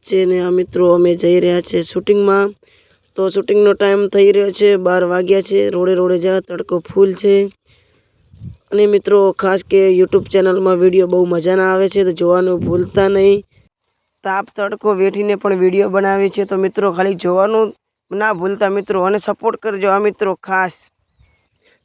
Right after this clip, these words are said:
તો આગળ કોમેડી ડોમરો મળવાના છે, તો ડોમરો મળી ગયા. તો ખાસ મિત્ર ભેગા થઈ ગયા છે ને અમે બેનને જઈ રહ્યા શૂટિંગમાં. તો મિત્રો, શૂટિંગના વીડિયો બહુ મજાના આવે છે, તો જોવાનું ભૂલતા નહીં. વાતો કરે છે થોડીક થોડીક. અને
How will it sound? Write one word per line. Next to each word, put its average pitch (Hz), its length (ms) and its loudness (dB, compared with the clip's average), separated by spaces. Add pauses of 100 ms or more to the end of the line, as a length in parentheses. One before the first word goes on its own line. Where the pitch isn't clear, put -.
તો 220 80 2
આગળ 208 280 0
કોમેડી 208 540 2
ડોમરો 202 460 2
મળવાના 202 480 0
છે, 220 240 2
તો 208 160 -8
ડોમરો 190 340 0
મળી 185 200 2
ગયા. 202 120 2 (540)
તો 185 100 -8
ખાસ 202 300 0
મિત્ર 196 320 0
ભેગા 175 300 0
થઈ 196 200 0
ગયા 202 280 0
છે 202 200 -2
ને 196 160 0
અમે 185 320 0
બેનને 190 380 -4
જઈ 190 240 2
રહ્યા 185 260 -6
શૂટિંગમાં. 208 580 0 (540)
તો 196 100 -6
મિત્રો, 202 360 -2 (100)
શૂટિંગના 202 520 0
વીડિયો 202 340 4
બહુ 196 260 0
મજાના 196 520 -2
આવે 208 160 -2
છે, 208 120 -6
તો 196 80 -2
જોવાનું 180 360 -4
ભૂલતા 185 320 -4
નહીં. 202 160 2
વાતો 180 280 -4
કરે 202 260 -2
છે 196 100 -4
થોડીક 196 280 0
થોડીક. 202 340 2 (880)
અને 202 240 -4